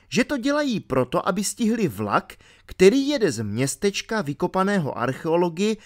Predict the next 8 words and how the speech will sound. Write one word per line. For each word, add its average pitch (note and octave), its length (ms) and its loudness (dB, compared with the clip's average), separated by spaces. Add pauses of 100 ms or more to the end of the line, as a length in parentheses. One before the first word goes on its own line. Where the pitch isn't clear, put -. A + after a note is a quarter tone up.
(200)
do A#2+ 180 0
hlavního E3+ 680 4
města. C#3+ 640 0 (1160)
Jízdní C3 760 0
řád A#2 480 0
vyčetli A2+ 560 -4
z F#2 80 -8
novin, G2+ 580 -6